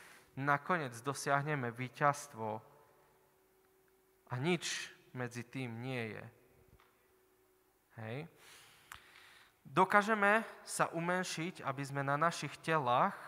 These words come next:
na našich dušiach a na našom duchu niesli znaky Pána Ježiša Krista? Nechať sa ním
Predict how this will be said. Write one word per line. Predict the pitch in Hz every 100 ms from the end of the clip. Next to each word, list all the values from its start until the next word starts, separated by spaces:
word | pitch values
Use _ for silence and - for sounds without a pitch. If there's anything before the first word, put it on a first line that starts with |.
| - - -
na | 135
našich | 143 143 131 123
dušiach | 139 170 - 120 110 127 -
a | 123
na | 123
našom | 123 135 - 123 123
duchu | 151 117 - 117 147 165 _ _ _ _ _ _
niesli | 127 131 135 - 147 143 143 -
znaky | 127 120 127 131 - 147 160 170 - _ _ _ _ _ -
Pána | 120 117 117
Ježiša | 113 113 127
Krista? | - 120 117 - 131 120 _ _ _ _ _ _ _ _ - _ _ _ _ _ _ _ _ _ _ _
Nechať | 139 170 - 180 170
sa | - 160
ním | 160 180 185